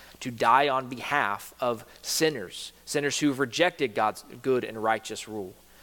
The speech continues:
who've instead lived their lives their own way in outright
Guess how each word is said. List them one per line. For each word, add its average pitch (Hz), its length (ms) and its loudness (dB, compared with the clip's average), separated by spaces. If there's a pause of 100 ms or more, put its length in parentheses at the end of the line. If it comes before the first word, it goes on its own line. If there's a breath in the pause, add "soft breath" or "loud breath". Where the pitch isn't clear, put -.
who've 135 160 -2
instead 135 480 4
lived 131 260 2
their 143 160 4
lives 135 320 6
their 127 260 -2
own 156 300 -2
way 104 180 -2
in 123 280 -6 (280 loud breath)
outright 147 520 4